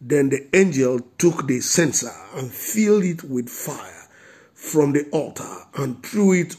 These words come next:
on the earth. And there were peals of thunder, rumblings, flashes of lightning, and an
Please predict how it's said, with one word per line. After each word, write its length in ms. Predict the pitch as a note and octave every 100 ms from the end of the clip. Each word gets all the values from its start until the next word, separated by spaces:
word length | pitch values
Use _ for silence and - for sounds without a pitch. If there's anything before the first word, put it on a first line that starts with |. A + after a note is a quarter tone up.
| _
on 240 | - F#3 F#3
the 160 | D3+ -
earth. 420 | C3+ - - - _ _ _ - _ _
And 300 | B2 A#2+ A#2+
there 380 | D#3 F3 F3+ F3
were 240 | E3 D#3+
peals 880 | D3 - A#3 G3 A#2+ F#2 - - - -
of 100 | B2 -
thunder, 320 | D3+ - - - - - D3+
rumblings, 720 | F3 B2+ A2 D#2 - - -
flashes 600 | - - - - - -
of 180 | D3+ -
lightning, 540 | D#3 D#3 - A2 G2+ _ _ _ _ _ -
and 140 | C#3 C#3
an 280 | C3 B2+